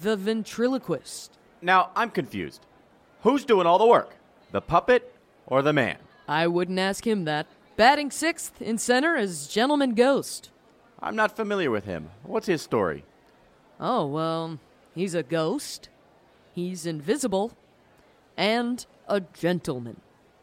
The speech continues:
Speaker 2: I see.
Speaker 1: At right field, we have Poison Ivy. In left field, we have Mister Freeze. And batting ninth at first base, Clayface.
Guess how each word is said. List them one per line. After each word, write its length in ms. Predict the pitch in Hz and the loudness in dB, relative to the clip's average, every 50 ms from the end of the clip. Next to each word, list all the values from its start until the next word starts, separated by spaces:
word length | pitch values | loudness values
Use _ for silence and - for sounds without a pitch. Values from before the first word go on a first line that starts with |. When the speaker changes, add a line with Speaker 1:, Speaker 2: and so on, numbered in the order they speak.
| _ - | _ 0
Speaker 2:
I 240 | 101 98 92 90 | 0 2 2 0
see. 500 | 90 - - - - 165 156 98 76 - - _ _ _ _ _ | -2 -6 -10 -8 -6 -6 -4 -4 -6 -10 -14 _ _ _ _ _
Speaker 1:
At 140 | - 175 180 | -4 -2 2
right 260 | 196 247 277 294 - | 4 4 4 2 0
field, 320 | - - 254 262 277 285 240 | -4 -4 -2 -2 -2 0 -2
we 120 | 220 202 196 | -2 0 0
have 300 | 208 208 202 175 - - | 0 -2 -2 -4 -10 -8
Poison 440 | - 208 233 226 220 190 202 190 | -2 0 2 2 2 0 -2 -2
Ivy. 400 | 185 185 185 202 214 285 330 330 - _ _ _ _ _ _ _ _ _ | -2 -2 -2 -2 -2 -4 -4 -6 -8 _ _ _ _ _ _ _ _ _
In 240 | - 180 185 185 180 | -6 -4 -4 -4 -2
left 300 | 175 175 190 220 220 - | -2 0 0 0 0 -2
field, 320 | - 214 220 220 233 247 233 | -4 -2 -2 0 0 -2 -2
we 140 | 196 165 | -4 -4
have 180 | 180 202 196 170 | -2 -2 -4 -4
Mister 420 | 175 190 220 214 - - 208 190 | -4 -6 -6 -6 -4 -4 -6 -6
Freeze. 560 | 175 - - 208 214 220 233 254 277 285 262 240 | -6 -4 -4 -4 -2 -2 -2 -4 -6 -6 -4 -4
And 320 | 214 202 190 185 180 156 | -2 -2 -2 -2 -4 -2
batting 400 | - 190 214 247 285 277 254 233 | 0 2 4 4 4 2 0 0
ninth 380 | 240 262 269 262 269 - - 208 | 0 0 0 -2 -4 -4 -4 -4
at 160 | 196 196 - | -4 -4 0
first 300 | - 254 277 269 - - | 0 0 0 0 -2 -2
base, 480 | 233 254 262 247 240 - - - - _ _ _ _ | 0 2 2 0 -2 -6 -10 -12 -16 _ _ _ _
Clayface. 800 | - - 208 262 349 - - - 147 123 - - - - - - | -6 -2 0 0 0 0 -2 -6 -8 -8 -8 -10 -12 -12 -12 -14